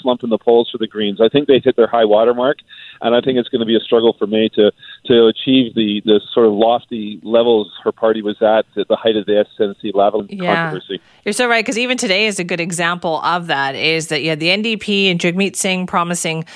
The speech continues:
Speaker 2: full public dental coverage to people who earn less than seventy thousand dollars a year, and then the Greens jumped in right after that with El-
Speaker 1: Yeah.
Speaker 2: Elizabeth May saying, "Oh, that's too expensive. We just give it to people who really need it," but not putting a figure on that.
Speaker 1: Yes,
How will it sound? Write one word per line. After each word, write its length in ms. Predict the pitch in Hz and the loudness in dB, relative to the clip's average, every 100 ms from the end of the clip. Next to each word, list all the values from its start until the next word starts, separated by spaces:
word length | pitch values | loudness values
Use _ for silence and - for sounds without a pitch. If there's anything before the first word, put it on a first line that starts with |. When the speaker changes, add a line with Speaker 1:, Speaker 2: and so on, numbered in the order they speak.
| - - | -20 -8
Speaker 2:
full 240 | - 285 | -2 0
public 360 | 285 247 240 214 | 0 -2 -2 -2
dental 260 | 208 214 | -2 -4
coverage 440 | 202 202 196 190 - | -2 -2 -2 -6 -8
to 100 | 170 | -6
people 280 | 214 233 | -4 -2
who 120 | 247 180 | -2 0
earn 180 | 185 | 0
less 220 | 180 185 175 | 0 0 -2
than 80 | |
seventy 320 | 175 208 214 208 | -2 -2 0 0
thousand 320 | 196 185 185 | 0 0 0
dollars 340 | 175 175 170 | 0 0 0
a 60 | 170 | -2
year, 380 | 202 220 190 180 - - _ - | 0 0 0 -4 -18 -20 _ -6
and 140 | 214 | -4
then 100 | 208 208 | -2 -4
the 60 | |
Greens 320 | 202 226 220 | -2 -2 -2
jumped 280 | - 214 208 | -4 -4 -2
in 100 | 202 | 0
right 160 | 190 196 | 0 2
after 300 | 233 277 190 | 0 -2 -2
that 220 | 190 151 | -2 0
with 100 | 175 | -2
El- 120 | 175 | -2
Speaker 1:
Yeah. 100 | 131 | -4
Speaker 2:
Elizabeth 380 | 139 196 180 185 | -4 -4 -2 0
May 120 | 214 | 0
saying, 240 | 214 196 156 | 2 0 0
"Oh, 120 | 196 | 0
that's 240 | 196 202 | 0 -2
too 220 | - 226 | -4 -2
expensive. 920 | 170 - - 240 233 - 170 165 165 - - - | -2 -4 -4 -2 -2 -2 0 0 -2 -12 -20 -8
We 240 | 185 220 208 | 0 2 2
just 260 | 196 185 | 2 0
give 160 | 196 175 | 0 0
it 80 | 175 | -2
to 100 | 175 | -2
people 440 | 196 180 175 170 | -2 0 2 2
who 160 | 185 165 | 2 0
really 280 | 175 160 | 2 2
need 240 | 175 254 214 | 2 2 0
it," 300 | 170 - 165 | -2 -4 -4
but 220 | 170 160 | -4 -2
not 240 | 185 180 | -2 -2
putting 180 | 220 165 | -2 -4
a 40 | 170 | -2
figure 340 | 247 196 147 | -2 0 -2
on 80 | - | -2
that. 420 | 80 - - - - - - | -6 -8 -14 -18 -20 -20 -10
Speaker 1:
Yes, 360 | - 170 175 | 0 4 4